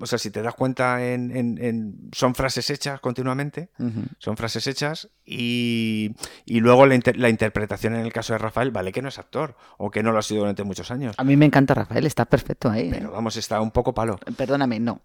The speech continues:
Speaker 2: Rafael está fenomenal.
Speaker 1: Está un poco palo.
Speaker 2: Rafael es lo más.
Speaker 1: Está un poco palo.
Speaker 2: Rafael es lo más.
Speaker 1: Pero bueno, es lo más.
Speaker 2: Y ya está.
Speaker 1: Y ya está.
Speaker 2: Y se acabó, me da igual. Y eso que lo he tenido que aguantar yo durante muchas horas de grabación y de sonido,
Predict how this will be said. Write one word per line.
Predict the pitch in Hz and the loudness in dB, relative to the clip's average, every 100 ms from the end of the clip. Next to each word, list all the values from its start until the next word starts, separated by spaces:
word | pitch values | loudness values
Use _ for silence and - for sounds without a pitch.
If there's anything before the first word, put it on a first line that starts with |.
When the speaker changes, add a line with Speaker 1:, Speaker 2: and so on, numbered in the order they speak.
| - | -8
Speaker 2:
Rafael | - - 127 131 | -6 0 4 6
está | 147 - 160 | 4 2 0
fenomenal. | - 147 113 113 127 110 | 2 2 2 2 2 2
Speaker 1:
Está | - 107 | 0 2
un | 110 | 4
poco | 127 123 | 2 4
palo. | 147 | 4
Speaker 2:
Rafael | 143 - 127 147 | 4 4 4 6
es | 165 | 4
lo | 156 123 | 4 4
más. | 110 117 - - | 4 0 -2 -10
Speaker 1:
Está | 110 - 98 | -10 -6 -4
un | 107 | -4
poco | 110 120 | -4 -4
palo. | 113 113 101 - _ | -4 -4 -6 -14 _
Speaker 2:
Rafael | 120 135 139 131 127 135 131 147 | 2 6 8 8 6 6 4 2
es | 131 - | 0 2
lo | 117 107 | 2 2
más. | 104 - | -2 -4
Speaker 1:
Pero | 110 101 | 0 2
bueno, | 104 110 87 101 | 4 4 2 0
es | 101 | 0
lo | 98 | 0
más. | 98 | 2
Speaker 2:
Y | 110 | 4
ya | |
está. | 110 - 104 107 _ _ | 2 2 -4 -4 _ _
Speaker 1:
Y | - | -10
ya | 98 107 | -4 -4
está. | - 90 - _ _ _ | -4 -10 -10 _ _ _
Speaker 2:
Y | 120 | -4
se | 113 131 | 0 2
acabó, | 117 117 117 - | 6 6 4 2
me | 139 | 6
da | 135 | 8
igual. | 139 113 117 117 | 8 6 2 0
Y | - 127 | 0 0
eso | 123 - | 2 0
que | 151 | 4
lo | 135 | 4
he | |
tenido | - 135 | 4 0
que | 123 | 0
aguantar | 123 127 117 127 | 2 2 2 0
yo | 117 117 | 2 -2
durante | 120 120 120 120 | 0 2 2 2
muchas | 120 120 131 - | -4 -2 -2 0
horas | 131 160 233 - | 2 2 -2 -4
de | 156 135 | 2 4
grabación | 127 120 110 143 135 | 4 2 0 0 2
y | 127 | 2
de | 120 | 0
sonido, | 113 117 131 143 240 | -2 -2 0 0 -2